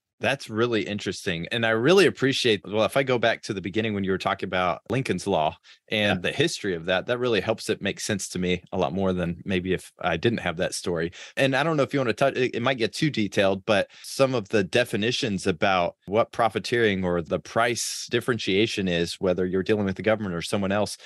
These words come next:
Speaker 1: what are some of the issues there as far as the very detailed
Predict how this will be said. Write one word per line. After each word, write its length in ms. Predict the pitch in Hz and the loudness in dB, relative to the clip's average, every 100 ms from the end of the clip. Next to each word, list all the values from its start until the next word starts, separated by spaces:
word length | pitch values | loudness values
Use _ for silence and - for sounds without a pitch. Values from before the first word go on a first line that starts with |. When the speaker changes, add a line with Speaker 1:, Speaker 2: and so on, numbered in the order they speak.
| - - | -20 0
Speaker 1:
what 160 | 110 147 | 2 2
are 40 | |
some 220 | - 151 | 2 2
of 160 | 135 110 | 2 0
the 180 | - 107 | -2 0
issues 400 | 135 - 117 - | 0 0 -4 -2
there 300 | 92 80 82 - - | 0 0 -2 -8 -8
as 120 | 90 | -4
far 220 | - 101 | 2 2
as 320 | 92 85 - - | 2 0 -6 -6
the 80 | 92 | 0
very 180 | 110 87 | 2 2
detailed 500 | 107 - 85 78 | -4 -2 -2 -2